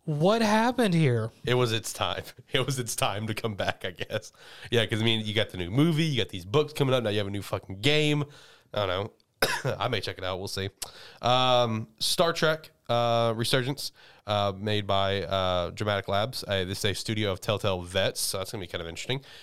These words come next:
Speaker 2: Cuphead D L C with a release date as well, June
Speaker 1: Woo!
Speaker 2: thirtieth.
Speaker 1: Cuphead.
Speaker 2: Uh, The Expanse. This is actually the return of Telltale,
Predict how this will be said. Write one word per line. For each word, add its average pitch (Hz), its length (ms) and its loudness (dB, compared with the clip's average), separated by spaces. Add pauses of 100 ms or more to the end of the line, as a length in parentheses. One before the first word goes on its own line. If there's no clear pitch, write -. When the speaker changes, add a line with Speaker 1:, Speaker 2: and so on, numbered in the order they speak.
(160)
Speaker 2:
Cuphead 147 380 2
D 131 80 0
L 123 140 4
C 180 320 0
with 107 180 -4
a 113 100 -2
release 104 380 -4
date 98 260 -6
as 98 120 -10
well, 104 420 -2
June 466 200 8
Speaker 1:
Woo! 320 60 6
Speaker 2:
thirtieth. 113 360 0
Speaker 1:
Cuphead. 262 340 0 (220)
Speaker 2:
Uh, 107 240 2
The 123 120 0
Expanse. - 800 -2
This 101 160 -6
is 120 60 2
actually 135 260 0
the 117 80 0
return 120 420 -2
of 95 80 -10
Telltale, - 480 -10